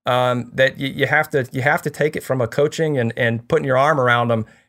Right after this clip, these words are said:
and saying, "Okay, look, here's what." Now, when it happens for the third time, that's when you can get up in their grill and just be like, "Look, here,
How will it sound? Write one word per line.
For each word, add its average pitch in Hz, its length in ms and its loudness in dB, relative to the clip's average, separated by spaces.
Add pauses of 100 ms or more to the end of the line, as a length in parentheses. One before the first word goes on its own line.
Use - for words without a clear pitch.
and 127 120 -4
saying, 131 200 2
"Okay, 139 240 2
look, 156 180 2
here's 139 240 2
what." 131 120 0 (260)
Now, 147 340 4
when 151 200 2
it 139 80 2
happens 202 260 0
for 165 100 -2
the 139 80 0
third 175 280 2
time, 113 500 2 (460)
that's 160 420 2
when 147 160 0
you 139 100 0
can 139 160 -2
get 139 140 4
up 131 100 2
in 139 60 0
their 127 120 2
grill 131 340 4
and 127 100 0
just 127 120 -6
be 139 100 2
like, 131 140 2
"Look, 127 200 2
here, 139 320 2